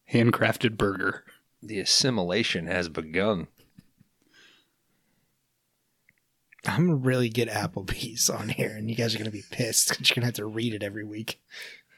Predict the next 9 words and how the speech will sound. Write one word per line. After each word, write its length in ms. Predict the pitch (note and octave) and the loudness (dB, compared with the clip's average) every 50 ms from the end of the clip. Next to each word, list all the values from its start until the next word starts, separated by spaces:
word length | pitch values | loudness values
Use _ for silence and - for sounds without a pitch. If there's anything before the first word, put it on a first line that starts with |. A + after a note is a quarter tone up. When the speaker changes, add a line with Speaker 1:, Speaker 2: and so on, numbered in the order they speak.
| _ _ _ _ _ _ - _ _ _ _ _ _ _ _ _ _ _ _ _ - - - - - | _ _ _ _ _ _ -20 _ _ _ _ _ _ _ _ _ _ _ _ _ -20 -20 -12 -4 -2
Speaker 1:
We'll 100 | C3 C#3+ | 0 4
get 460 | - A3+ G3+ G3 G3 - - - - | 6 8 8 8 8 6 -2 -10 -2
Taylor 340 | - - F3+ E3+ A#2+ G2+ F#2+ | 4 6 8 8 8 6 6
to 80 | G#2 | 4
read 240 | G2 G2 G2 G2+ G2+ | 2 0 2 4 4
it. 320 | A#2+ - - - - - - - - _ _ - _ _ _ _ _ _ _ _ _ _ _ - | 4 4 2 -4 -14 -14 -14 -16 -20 _ _ -20 _ _ _ _ _ _ _ _ _ _ _ 0
Speaker 2:
So 160 | - - G#2+ | 4 6 8
I'm 60 | G2+ G2+ | 8 8
gonna 160 | F#2+ F#2+ - | 6 4 2